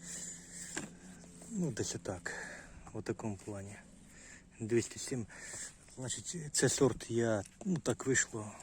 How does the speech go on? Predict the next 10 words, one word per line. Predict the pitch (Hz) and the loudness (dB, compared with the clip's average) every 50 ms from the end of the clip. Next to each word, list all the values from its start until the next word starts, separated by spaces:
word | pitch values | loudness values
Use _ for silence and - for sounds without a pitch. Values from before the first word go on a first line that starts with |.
| - - - - - - | -16 -18 -20 -16 -10 -4
що | - - - - - - 120 | -2 -2 0 0 2 4 4
не | 110 110 110 | 4 4 2
обробляв | 110 101 110 110 104 104 107 107 104 98 - - - - - - | 0 0 0 0 0 2 2 2 0 0 -4 -8 -14 -16 -16 -14
свічом. | - - - - 104 - - - 147 147 135 - - - - - - - - - - - - - - - - - - - - - | -10 -4 0 0 0 2 2 2 4 2 2 -2 -6 -14 -20 -20 -18 -18 -18 -18 -18 -18 -18 -18 -20 -20 -20 -20 -20 -20 -8 -2
Там | - 113 107 104 104 - - - - - - - - - | 0 0 2 0 0 -4 -10 -12 -10 -8 -8 -8 -8 -4
яблука | - 110 117 110 107 107 - - | 0 2 4 4 4 2 0 2
висять | 104 101 95 - - 131 120 - - - - - - - - - - | 2 2 2 2 0 0 0 -2 -4 -6 -10 -12 -14 -18 -14 -8 -2
і | 120 113 110 101 - - - - - - - | 0 0 0 0 -4 -10 -16 -16 -12 -4 -2
нема | 113 107 110 117 110 | 0 2 4 4 2
гнилі, | 90 92 110 110 101 95 101 98 107 | 2 4 4 4 4 4 2 -2 -4